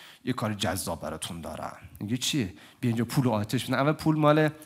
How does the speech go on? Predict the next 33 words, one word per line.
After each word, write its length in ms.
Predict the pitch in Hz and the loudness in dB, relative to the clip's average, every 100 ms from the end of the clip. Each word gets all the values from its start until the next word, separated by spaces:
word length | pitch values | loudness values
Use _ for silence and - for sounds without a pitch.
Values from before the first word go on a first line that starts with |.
| - | -2
من 380 | 123 147 190 196 | 4 6 8 6
نیست، 280 | 196 190 - | 4 0 0
پول 180 | 160 | 2
مال، 200 | 160 156 | 6 6
اه، 680 | 156 156 - - - 117 117 - 135 | 6 2 -4 -12 -4 0 0 0 4
ملت، 560 | - 131 139 170 - | 6 8 8 6 6
مال 360 | 170 151 143 156 | 4 6 6 6
کشور 680 | - 120 117 147 165 175 170 - - | 2 2 4 4 6 4 0 -10 -12
شخصی 380 | - 127 117 - | -2 0 2 2
من 140 | 147 151 | 2 2
نیست 120 | 196 | 0
که 80 | 196 | 2
بخوام 140 | 185 | 6
آتش 320 | 143 127 135 | 6 4 2
بزنم، 260 | 131 131 127 | 2 2 2
پاره 280 | 127 120 120 | 2 2 2
کنم. 280 | 113 110 - - 156 | -2 -2 -4 -10 0
اما 120 | 175 | 2
ده 300 | 156 185 196 | 6 6 6
بار 140 | 185 | 4
دیگه 100 | 175 | 2
این 100 | 190 | 0
کارو 200 | 190 190 | 2 6
ان-، 240 | 160 156 147 - | 6 4 0 -4
حداقل 360 | - 156 165 196 | 0 2 4 6
نصف 220 | 214 214 | 4 2
این 100 | 208 | 2
جمعیت 440 | 175 147 156 180 175 | 4 6 4 4 2
دیدن 240 | 175 202 | 2 2
اینو، 280 | 208 151 101 - - | 2 0 -2 -8 -4
براشون 260 | 139 156 190 | -2 0 2
جذاب 560 | 156 135 131 160 180 226 | 4 4 2 0 0 0
نیست. 440 | 262 151 - | 2 2 0